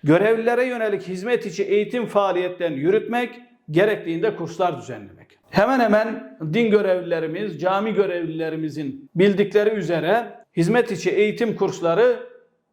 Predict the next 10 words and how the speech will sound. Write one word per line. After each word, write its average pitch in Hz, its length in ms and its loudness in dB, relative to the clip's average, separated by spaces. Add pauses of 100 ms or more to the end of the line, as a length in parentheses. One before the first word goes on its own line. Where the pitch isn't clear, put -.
(120)
belli 190 320 0
periyodik 196 500 0
aralıklarla 185 1000 0 (200)
düzenlenmektedir. 185 920 -2 (440)
Bunlara 180 380 4
ilişkin 254 500 0
de 196 140 2
bir 214 140 0
sınır 226 340 2
var. 254 240 0